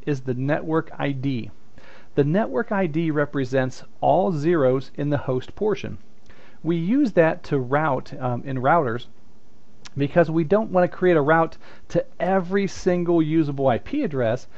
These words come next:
If we did that, the internet routers would just be humongous. So what we do is we have one number that's like the I D number for the entire network,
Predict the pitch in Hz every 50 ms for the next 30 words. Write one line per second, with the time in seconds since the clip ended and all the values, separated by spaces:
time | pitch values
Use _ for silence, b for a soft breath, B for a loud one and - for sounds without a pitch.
0 | B B B - 147 - - 160 151 151 208 247 254 202 160 147 131 - - -
1 | 135 139 190 214 226 202 170 139 139 143 131 127 127 131 131 - 135 131 127 127
2 | 127 - - 127 127 - - - - - - 214 214 190 160 147 143 156 175 190
3 | 208 208 185 151 117 - - - - - - - B B B B B B B B
4 | - - 190 185 196 202 180 180 175 165 196 247 254 233 196 151 143 165 170 -
5 | 151 180 175 156 139 135 147 196 240 254 240 208 156 143 139 135 139 139 139 131
6 | - - 143 135 - - 135 - - 123 156 165 165 151 139 185 190 190 160 143
7 | 135 127 127 135 131 - - 151 151 156 160 151 143 139 - - - 170 170 151
8 | 139 139 160 170 165 127 117 113 - -